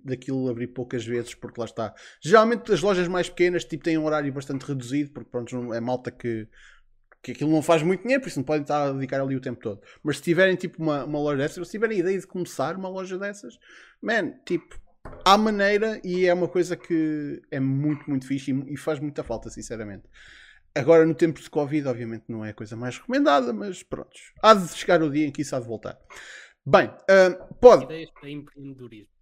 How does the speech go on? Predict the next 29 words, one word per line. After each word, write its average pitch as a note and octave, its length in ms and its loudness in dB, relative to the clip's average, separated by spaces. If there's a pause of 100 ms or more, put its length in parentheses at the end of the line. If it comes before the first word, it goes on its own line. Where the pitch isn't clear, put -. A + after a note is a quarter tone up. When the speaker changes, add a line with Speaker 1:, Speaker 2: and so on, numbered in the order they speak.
Speaker 1:
<laughs> - 180 -20
Exato. - 760 2 (400)
Cada, D#3+ 300 4
cada E3 260 0
vez D3 200 0
mais. B2 480 -6 (380)
Vocês F3 320 0 (260)
hoje F#3+ 320 0
aqui D#3 200 -4
só D3 140 -4
aprendem. G#2+ 440 -8 (600)
Ahm, F3 580 10 (400)
pode. F#3 320 4 (640)
O F3+ 100 -2
que - 200 4
é A3+ 40 10
que - 140 -16
tu F#3 80 -4
esperas - 960 -2 (160)
que D3+ 140 -4
seja E3 320 0
mostrado D#3 360 -4
nestes D#3 200 -6
combates C3+ 440 -8
de B2+ 240 -4
pre-show A#2+ 280 -10
da G#2+ 80 -10
Stardom? - 460 -12
Porque A2+ 520 -8